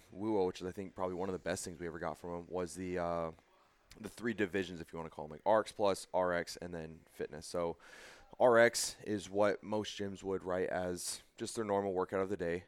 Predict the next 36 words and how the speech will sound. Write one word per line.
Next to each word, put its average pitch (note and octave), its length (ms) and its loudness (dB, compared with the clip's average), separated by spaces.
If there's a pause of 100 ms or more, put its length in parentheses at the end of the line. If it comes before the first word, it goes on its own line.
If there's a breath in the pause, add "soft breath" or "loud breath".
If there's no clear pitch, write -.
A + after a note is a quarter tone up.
(100)
and F#2+ 160 -8
then F2 320 -6
R G2 160 0
X - 140 -8
Plus A2 320 0
is F#2 100 -8
tailored F#2 360 -6
for F2+ 560 -4 (1200 soft breath)
elite G#2 320 4
athletes, - 500 -6 (100)
you E2 80 -16
know, D2+ 160 -8
the F2 120 -10
people G2+ 260 -2
who G2+ 80 0
are F#2 100 4
going F#2 240 -2
to F2 80 -6
regionals F2+ 460 -8
or F2 140 -6
the F2 80 -8
people F#2 280 -6
who F2+ 140 -4
are F2 240 0 (340)
s-, - 300 -10 (220)
consistently G2 560 -4
scoring F#2 280 -2
in F#2 40 -4
the F2+ 60 -4
top F2+ 260 -2
one F2+ 80 -4
hundred F2 240 -8
in F2 60 -10
the F2 80 -6
region. E2+ 420 -8
It's, - 340 -6